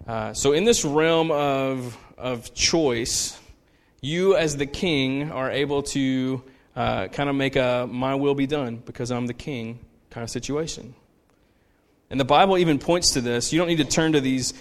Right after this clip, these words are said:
two verses, but let me, let me, we're gonna throw these, Amy's gonna throw these up on the screen. Judges twenty-one twenty-five describes Israel in this way. "In those days there was no king in Israel.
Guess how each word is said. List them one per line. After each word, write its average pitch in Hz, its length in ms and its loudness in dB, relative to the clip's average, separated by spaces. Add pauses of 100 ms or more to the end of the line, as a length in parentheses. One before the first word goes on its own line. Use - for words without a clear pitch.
(220)
two 147 180 2
verses, 131 400 2
but 123 120 -2
let 139 100 0
me, 143 240 0
let 135 100 -4
me, 143 160 0 (180)
we're 143 140 -2
gonna 143 60 2
throw 143 180 2
these, 131 180 0 (440)
Amy's 135 200 2
gonna 127 100 2
throw 135 120 2
these 131 120 2
up 131 120 -2
on 123 80 0
the 120 60 -2
screen. 131 400 -2 (240)
Judges 160 260 6
twenty-one 156 540 2
twenty-five 147 760 0 (360)
describes 151 640 4
Israel 147 420 2
in 120 80 -2
this 127 180 -2
way. 107 280 -6 (720)
"In 143 160 -4
those 208 240 6
days 156 300 6
there 143 120 6
was 127 160 0
no 135 180 2
king 135 340 -2
in 120 120 0
Israel. 104 500 -8